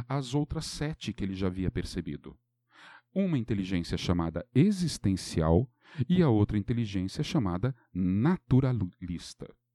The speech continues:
Vou repetir, inteligência existencial e inteligência naturalista. Com isso, nós temos, portanto, nove inteligências múltiplas.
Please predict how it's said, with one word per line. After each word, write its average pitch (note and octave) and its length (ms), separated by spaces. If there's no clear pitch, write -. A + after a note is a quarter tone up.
Vou F#2 120
repetir, B2 440
inteligência F#2 920
existencial C#3 1040
e G#2 200
inteligência F2 720
naturalista. B2+ 1040
Com B3+ 280
isso, C3 560
nós B2 300
temos, G#2+ 360
portanto, A#2+ 640
nove C#3 1200
inteligências G#2 1160
múltiplas. F#2+ 1000